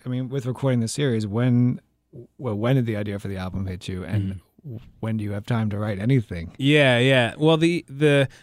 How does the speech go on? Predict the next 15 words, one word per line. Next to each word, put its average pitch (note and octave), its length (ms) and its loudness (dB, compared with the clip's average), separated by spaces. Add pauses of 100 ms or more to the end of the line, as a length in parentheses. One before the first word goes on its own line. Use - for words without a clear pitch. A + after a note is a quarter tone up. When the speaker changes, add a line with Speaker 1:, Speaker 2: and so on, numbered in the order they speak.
(120)
Speaker 2:
idea F#3 300 4
for G3 100 -4
the E3 140 4
album C#3+ 300 2
came B2+ 340 -2
to - 100 -8
me A2+ 140 0
maybe, A2+ 260 0
like, F#2+ 240 -4
five G#2 260 0
years G#2 260 -6
ago F2+ 160 -16
or C2+ 160 -18
something, D#2+ 440 -20 (400)
but B2 220 0